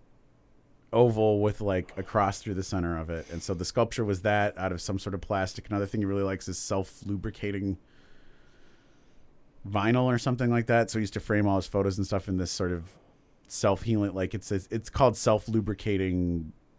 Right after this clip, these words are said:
polyethylene or something. And so if you cut it, it sort of reforms. Um, so it's this weird shape, and then there's a hole in the center that's like a cube.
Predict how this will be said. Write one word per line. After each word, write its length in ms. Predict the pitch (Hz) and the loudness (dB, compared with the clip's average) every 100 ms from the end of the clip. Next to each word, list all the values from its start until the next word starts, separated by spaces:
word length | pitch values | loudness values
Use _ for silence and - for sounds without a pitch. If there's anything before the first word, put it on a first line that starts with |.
| _ _ _ _ - | _ _ _ _ -6
polyethylene 760 | 95 90 85 80 85 82 80 | -2 -2 -4 -8 -8 -8 -8
or 40 | |
something. 380 | 78 82 - 80 | -8 -10 -8 -6
And 100 | 80 | -6
so 100 | - | -8
if 100 | 82 | -10
you 60 | 87 | -12
cut 240 | - 98 | -8 -6
it, 140 | 85 82 | -4 -6
it 120 | 80 | -10
sort 160 | - 85 | -10 -8
of 160 | 85 | -8
reforms. 600 | 87 87 95 90 85 - - - - - - - _ | -8 -6 -6 -4 -4 -8 -14 -20 -20 -20 -20 -20 _
Um, 340 | 104 92 87 80 - | 2 4 2 -2 -2
so 120 | 127 | -2
it's 100 | 113 | 0
this 160 | 113 110 | -2 0
weird 280 | 127 165 | 2 2
shape, 420 | 131 127 107 104 - - - - - - | 2 2 2 2 -4 -12 -20 -20 -20 -2
and 100 | 107 | 2
then 100 | 107 | 2
there's 160 | 101 | 2
a 40 | 104 | 0
hole 280 | 135 170 165 | 4 6 6
in 60 | |
the 100 | 110 | 4
center 360 | 98 107 98 98 | 2 0 2 2
that's 220 | 92 - | 0 -2
like 220 | 107 104 | 0 0
a 40 | 98 | -2
cube. 640 | - - 151 104 87 107 | -10 -4 0 2 0 -4